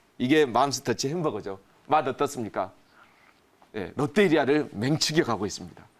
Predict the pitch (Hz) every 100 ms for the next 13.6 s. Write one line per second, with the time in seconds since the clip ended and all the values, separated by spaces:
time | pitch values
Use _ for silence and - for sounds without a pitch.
0 | _ - 131 113 - 90 82 - 123 131
1 | - - - _ - - 233 214 151 87
2 | - 214 160 139 117 - 196 170 - 160
3 | - 117 90 - 147 151 208 208 - -
4 | - - - _ 175 170 165 151 180 185
5 | 135 135 143 151 117 107 92 - - -
6 | - 214 214 254 240 190 185 190 139 -
7 | 185 226 - 254 247 - - 190 226 220
8 | 196 226 240 - - - 208 254 262 226
9 | 190 139 143 156 113 - _ - - 220
10 | 208 170 151 120 - - - - - -
11 | 247 226 190 - 135 135 - 208 202 139
12 | 98 - - _ - 247 269 214 214 147
13 | 110 123 104 92 -